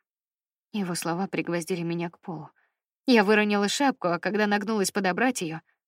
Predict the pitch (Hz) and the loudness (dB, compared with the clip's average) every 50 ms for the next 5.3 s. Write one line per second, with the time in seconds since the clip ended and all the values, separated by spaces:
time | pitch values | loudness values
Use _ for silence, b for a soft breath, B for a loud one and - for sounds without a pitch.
0 | _ _ _ _ _ - 277 247 269 277 254 220 208 214 208 202 220 220 214 202 | _ _ _ _ _ 2 4 6 6 8 6 6 6 4 2 4 4 4 4 4
1 | 208 240 269 233 180 185 - - - 247 247 208 - - 208 202 214 208 226 220 | 4 6 4 4 4 2 0 0 0 2 2 2 2 2 2 2 2 2 2 2
2 | 208 214 220 220 233 240 - - 269 247 202 160 - - 165 - _ _ _ _ | 2 0 2 0 0 0 0 0 0 0 0 -2 -4 -8 -12 -12 _ _ _ _
3 | _ _ _ _ _ _ _ _ _ - - 220 170 170 - 185 170 160 143 127 | _ _ _ _ _ _ _ _ _ -10 -8 -8 -8 -8 -10 -8 -8 -8 -8 -8
4 | 135 139 165 165 - - 196 175 170 160 165 170 175 185 190 175 180 180 - - | -8 -8 -6 -6 -6 -6 -6 -6 -6 -6 -8 -8 -6 -6 -6 -4 -4 -4 -4 -4
5 | 208 208 170 156 - 156 | -4 -6 -6 -8 -10 -12